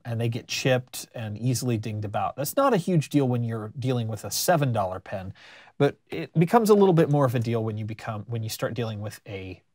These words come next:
a fifty dollar pen. Now, fortunately, the lacquer on this feels rock solid. It feels thick and robust and well adhered. Uh,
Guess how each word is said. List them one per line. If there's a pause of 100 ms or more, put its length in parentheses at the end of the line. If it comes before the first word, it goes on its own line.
(500)
a
fifty
dollar
pen. (800)
Now,
fortunately,
the
lacquer
on
this
feels (120)
rock (160)
solid.
It
feels
thick (100)
and (340)
robust
and
well
adhered.
Uh,